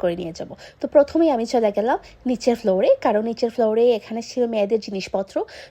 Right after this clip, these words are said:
তো এখানে ছিল ব্যাগ, প্রথমে আমার ব্যাগগুলো চোখে পড়লো, ব্যাগগুলো খারাপ ছিল না, সুন্দরই ছিল। আর ওইদিকে ছিল মেয়েদের জামা কাপড়, মানে টপ, প্যান্টস, বিভিন্ন ধরনের কাপড় চোপড় আর কি। তো চিন্তা করলাম যে কোন দিকে যাব, মানে প্রথমে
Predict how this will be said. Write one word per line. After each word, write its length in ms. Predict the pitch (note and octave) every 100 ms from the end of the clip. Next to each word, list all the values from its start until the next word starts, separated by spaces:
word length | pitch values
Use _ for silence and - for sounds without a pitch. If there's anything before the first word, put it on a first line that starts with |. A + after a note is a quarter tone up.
| -
তো 40 | A#3+
এখানে 240 | A#3+ C4 B3 B3
ছিল 140 | B3 A#3 C#4 G3+
ব্যাগ, 220 | G3+ D#4 - _ - A#3
প্রথমে 260 | A3+ C#4 B3+
আমার 120 | A#3 G#3
ব্যাগগুলো 280 | F#3 A3+ B3
চোখে 200 | A#3+ G3+ G3+
পড়লো, 200 | A3+ E4 A4
ব্যাগগুলো 300 | A3+ F#3+ A#3 A#3+
খারাপ 200 | - A#3 G#3
ছিল 120 | - A3+ C#4+
না, 60 | - - - -
সুন্দরই 380 | C#4 B3 A#3+ B3
ছিল। 140 | - A3 G#4 - - - F#3+
আর 100 | F#3+ -
ওইদিকে 300 | B3+ C#4 D4 D4+
ছিল 160 | - B3 C#4+ C#4
মেয়েদের 260 | G3+ G#3+ G#3
জামা 200 | G#3+ G3+ G3+
কাপড়, 340 | G3 - A#4+ A#4+ A3
মানে 160 | G3+ G#3+
টপ, 360 | B3 A3 G#3+ G#3+ - - - _ _ -
প্যান্টস, 500 | A#3 G#3+ G#3 G3+ G3+ - A#3+
বিভিন্ন 300 | A3+ C#4+ D4 A#3
ধরনের 200 | A#3+ G#3+ _ - _ _ D4+
কাপড় 240 | D4 C#4 -
চোপড় 240 | C#4+ A#3 F#3+
আর 80 | -
কি। 100 | D#4 - - -
তো 40 | C4 B3
চিন্তা 220 | D#4 D4+ D4+
করলাম 260 | D#4+ D#4 F4 D#4+
যে 60 | D4
কোন 100 | C4 C4+
দিকে 140 | C4+ C4+
যাব, 160 | G3 F#3 F#4+ G4+
মানে 160 | A3 G#3 G#3
প্রথমে 280 | A#3+ A#3+